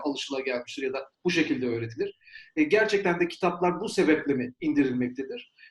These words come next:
Yoksa bunun başka bir sebebi var mıdır? Tabii bu bağlamda, e, ister istemez ve mecburen, e, tasdik, e, meselesinin de ne anlama geldiğini, e, Kur'an'ın kendinden önceki kitapları tasdik etmesinin ne demek olduğunu burada masaya yatırmamız gerekecek.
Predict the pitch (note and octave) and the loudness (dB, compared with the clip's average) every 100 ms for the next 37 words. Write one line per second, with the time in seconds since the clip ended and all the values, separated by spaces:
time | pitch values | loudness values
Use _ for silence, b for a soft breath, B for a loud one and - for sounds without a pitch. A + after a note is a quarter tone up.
0 | - A3+ - G3 A3 A#3 - D3+ D3+ - | -2 0 0 0 0 -2 0 2 2 0
1 | F#3+ G3 - E3+ F3 F3 F#3 F#3 C3+ G#3+ | 0 0 2 4 4 4 4 4 2 0
2 | - - F#3 G#3 G3+ E3 C#3+ C#3 C3+ G#3+ | -2 0 2 2 2 6 6 6 2 0
3 | B3 F#3+ D3 C#3+ D#3+ F3+ - F3 - C#3+ | 0 2 4 4 4 0 4 4 4 -4
4 | B2+ B2 B2+ B2+ D#3 D3+ F3+ D3 D#3+ - | -6 -6 -6 0 2 4 4 6 2 -6
5 | _ _ _ _ C#3+ C#3+ - D#3+ - - | _ _ _ _ -4 -4 0 0 0 -2
6 | B3 - - C#3 C#3 D3+ E3 C#3+ C3+ C#3+ | -2 -6 -8 -6 -2 -2 2 2 0 -4
7 | C3+ C3 G3 - E3+ F#3+ E3+ D3 C#3 B2+ | -4 -2 -2 -2 0 2 4 2 0 -2
8 | B2+ C#3+ C3 B2 A#2+ C3 - _ b b | 2 2 2 -2 -6 -6 -10 _ b b
9 | _ C#3+ C#3 D#3+ E3+ D#3 F#3 F#3 D#3+ D3 | _ 0 2 2 4 4 2 0 0 2
10 | D3+ F3+ D#3 C#3+ - - C#3 C#3 C#3+ C#3 | 0 0 -2 -4 -10 -4 -4 -2 -4 -4
11 | C#3+ - F3+ A3 D3+ C3+ - D#3 - - | -4 -4 -2 -2 -2 -8 -6 -6 -8 -14
12 | _ _ - D3+ F#3+ F#3 D#3+ C#3+ D3+ D#3 | _ _ -10 0 4 6 4 2 2 4
13 | C#3+ B2 B2+ B2+ B3 - _ _ G3 C#3+ | 4 4 0 0 -4 -12 _ _ 2 4
14 | F3+ G3+ F#3+ D#3+ D#3 E3+ E3+ D#3 D3 D3 | 2 2 0 -2 0 2 2 2 -2 -2
15 | C#3 B2+ B2+ B2 D3+ G3+ | -2 -2 -2 -2 -2 -4